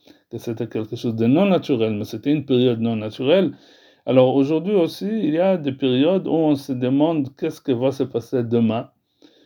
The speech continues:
Et de même que dans le désert, chaque jour, ils ont reçu les choses qu'on devrait recevoir pour aujourd'hui, sans savoir ce qui va se passer demain, mais ils ont fait confiance. Là, aujourd'hui, on est dans une période de,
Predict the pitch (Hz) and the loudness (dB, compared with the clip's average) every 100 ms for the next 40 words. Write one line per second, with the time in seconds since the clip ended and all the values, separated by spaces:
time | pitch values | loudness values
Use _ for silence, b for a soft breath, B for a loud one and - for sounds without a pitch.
0 | b b - 127 131 165 196 - 143 147 | b b -2 4 4 4 2 2 2 4
1 | 160 139 135 127 131 135 127 175 139 - | 4 4 4 4 2 -2 0 0 0 -2
2 | 131 123 135 147 123 107 117 113 113 - | -6 -4 -2 0 0 -2 0 0 -2 0
3 | 127 110 104 123 - 113 107 101 107 113 | 0 0 -2 -6 -6 -6 -4 -4 0 2
4 | 107 104 117 107 110 101 110 101 85 123 | 2 0 -2 0 0 0 -2 -2 0 0
5 | 123 127 120 135 110 104 120 143 135 127 | 2 0 2 2 0 -4 -6 -4 0 2
6 | 123 123 - 120 123 110 117 101 - 127 | 2 2 -2 -6 -4 -4 -4 -6 -10 -8
7 | 117 113 127 135 113 107 110 - 120 117 | -4 0 2 4 2 -2 -8 -10 -8 -8
8 | 110 107 139 151 b b b b 180 220 | -6 -6 -6 -8 b b b b 4 4
9 | 185 170 165 196 175 143 156 156 151 151 | 4 0 0 -2 0 0 -2 -2 -2 0
10 | 139 123 135 127 147 139 117 113 107 95 | -2 -2 0 2 2 0 0 0 -2 -8